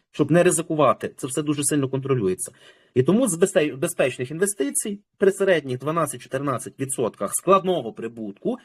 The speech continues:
зверху вам набіжить мільйон вісімсот плюс-мінус на дану суму. І на виході приватний капітал, компенсійний, два мільйони чотириста тисяч гривень. Ось причина, чому можна буде жити, а не виживати в старості. Все,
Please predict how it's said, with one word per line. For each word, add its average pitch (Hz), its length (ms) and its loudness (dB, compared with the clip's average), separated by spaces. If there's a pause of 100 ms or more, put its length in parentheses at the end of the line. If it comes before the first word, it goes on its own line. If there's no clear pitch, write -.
(140)
зверху 185 360 2
вам 143 160 -2
набіжить 151 400 -4
мільйон 156 280 0
вісімсот 160 500 -4
плюс-мінус 101 600 -8 (420)
на 135 100 2
дану 147 200 4
суму. 98 320 -6 (260)
І 285 80 2
на 254 80 4
виході 220 340 2
приватний 170 460 0
капітал, 156 500 0 (680)
компенсійний, 180 600 0
два 160 180 -2
мільйони 170 320 -4
чотириста 143 400 -6
тисяч 120 300 -6
гривень. 92 260 -6 (640)
Ось 202 180 6
причина, 196 480 -2
чому 170 240 -2
можна 165 260 -2
буде 147 240 -4
жити, 160 280 -2
а 135 60 0
не 135 100 0
виживати 120 440 0
в 101 40 -8
старості. 95 500 -2
Все, - 280 2